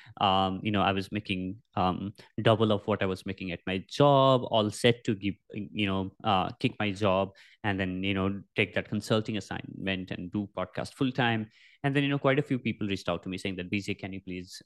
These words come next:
uh, you know, help me, help us as well, uh, you know, uh, with our podcast? We'd like to start our podcast as well."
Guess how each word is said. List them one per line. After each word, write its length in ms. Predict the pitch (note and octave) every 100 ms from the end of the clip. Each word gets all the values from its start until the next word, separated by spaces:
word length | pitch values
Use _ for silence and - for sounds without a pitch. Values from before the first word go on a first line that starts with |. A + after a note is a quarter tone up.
| G#2+
uh, 260 | F2 F2+ -
you 60 |
know, 200 | F#2+ E2+ -
help 240 | - G2 F#2
me, 180 | F2+ F2 -
help 220 | - F#2+ _ -
us 240 | G2 - A#2+
as 240 | G#2 -
well, 280 | A2+ A#2 G2 - _ _ -
uh, 260 | A2+ F2+ F2+ -
you 60 |
know, 240 | F#2+ F2+ G2 - _
uh, 180 | - - -
with 260 | G2+ G2 - -
our 180 | F#2+ F2+
podcast? 540 | - E3 - D2+ - G2+
We'd 120 | -
like 180 | F2 -
to 60 |
start 240 | - - -
our 100 | - -
podcast 360 | C#3 - -
as 140 | A#2 A2+
well." 260 | C#3 D#3+